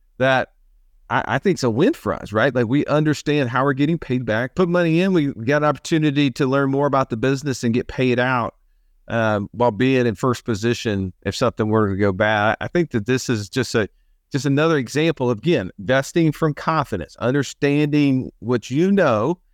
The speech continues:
and getting involved in deals that you know. I'm not saying that you should be doing land. I'm not saying that you should be doing, uh, debt deals. You should invest from confidence in areas that you understand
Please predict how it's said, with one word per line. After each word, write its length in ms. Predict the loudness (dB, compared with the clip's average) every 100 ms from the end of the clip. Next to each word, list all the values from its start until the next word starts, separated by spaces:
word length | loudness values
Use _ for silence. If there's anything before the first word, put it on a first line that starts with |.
| _ _ -4
and 120 | 0
getting 300 | 2 2 2
involved 420 | 0 2 2 2
in 140 | 0 0
deals 300 | 0 0 -2
that 200 | -6 -4
you 80 |
know. 240 | 0 0 0
I'm 80 | -2
not 180 | -4
saying 220 | -2 -2 -2
that 140 | -2
you 120 | -4
should 160 | -4 -4
be 60 | -2
doing 260 | 0 0
land. 160 | 0 2
I'm 60 |
not 120 | 0 -2
saying 240 | -2 0
that 160 | -2 -2
you 80 |
should 140 | -4 -4
be 80 | -2
doing, 320 | 2 2 0 _ _ _ -2
uh, 140 | -2
debt 360 | 0 0 0 -2
deals. 360 | -4 -4 -12 -20 _ _ -12
You 280 | -4 -2
should 200 | 0 2
invest 380 | 2 2 2 0
from 220 | -2 -4
confidence 600 | -2 -2 -2 0 -2 -2
in 240 | -2 -4 -2
areas 380 | 0 0 2 0
that 240 | -4 -6 -2
you 100 | 0
understand 600 | -2 -4 -2 0 0